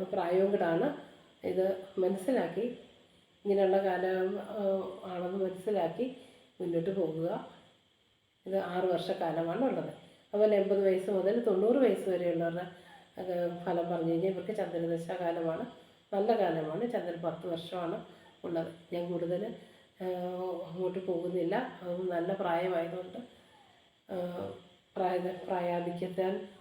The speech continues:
ഉള്ള ഒരവസ്ഥയായതുകൊണ്ട് ഇപ്പം പത്ത് വർഷക്കാലം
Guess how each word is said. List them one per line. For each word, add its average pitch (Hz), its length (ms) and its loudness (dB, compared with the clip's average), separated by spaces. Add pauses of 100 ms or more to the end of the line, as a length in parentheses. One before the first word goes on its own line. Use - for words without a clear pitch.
(180)
ഉള്ള 180 380 -2
ഒരവസ്ഥയായതുകൊണ്ട് 175 1080 -2 (500)
ഇപ്പം 180 480 -8 (480)
പത്ത് 196 300 0
വർഷക്കാലം 226 840 4